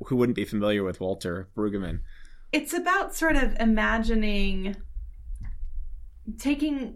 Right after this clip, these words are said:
Speaker 2: biblical and theological themes and sort of imagining what the world could be like
Speaker 1: Mm.
Speaker 2: from them. There's,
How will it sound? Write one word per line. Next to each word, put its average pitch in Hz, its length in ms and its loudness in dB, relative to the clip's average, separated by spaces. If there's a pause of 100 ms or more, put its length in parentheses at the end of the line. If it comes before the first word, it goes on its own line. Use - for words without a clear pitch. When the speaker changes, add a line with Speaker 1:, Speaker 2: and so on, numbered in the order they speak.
(140)
Speaker 2:
biblical 254 400 0
and 226 120 0
theological 208 540 -2
themes 202 320 -2
and 190 160 -6
sort 202 160 -2
of 190 120 -4
imagining 180 960 -4
what - 260 -6
the 180 80 -8
world 180 400 -8
could 175 200 -8
be 190 200 -8
like 160 640 -6 (540)
Speaker 1:
Mm. 90 360 0
Speaker 2:
from 233 480 2
them. - 440 -10 (460)
There's, 277 420 0